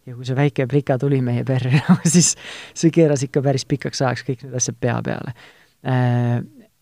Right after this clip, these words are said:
et see oli nagu meie jaoks üks selline oluline paari suhtes selline muutus. Me neid hilisemaid muutusi veel pole läbi käinud, et mis saab, kui laps läheb kooli,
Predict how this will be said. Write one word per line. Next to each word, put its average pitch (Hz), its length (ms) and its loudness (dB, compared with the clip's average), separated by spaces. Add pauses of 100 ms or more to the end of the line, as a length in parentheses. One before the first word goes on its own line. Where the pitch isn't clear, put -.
(120)
et 131 100 -8
see 160 120 6
oli 156 100 6
nagu 131 160 2
meie 131 400 4
jaoks 117 320 -2
üks - 140 -8
selline 120 260 0
oluline 113 460 -2 (220)
paari 120 280 0
suhtes 123 340 -10
selline 120 220 -4
muutus. 123 380 -6 (880)
Me 139 120 -2
neid 131 160 0
hilisemaid 123 400 4
muutusi 123 320 0
veel 131 160 2
pole 123 180 2
läbi 143 240 4
käinud, 127 300 0
et 127 80 -2
mis 131 160 -8
saab, 117 240 -6
kui 123 80 -4
laps - 160 -6
läheb 113 200 -6
kooli, 135 340 2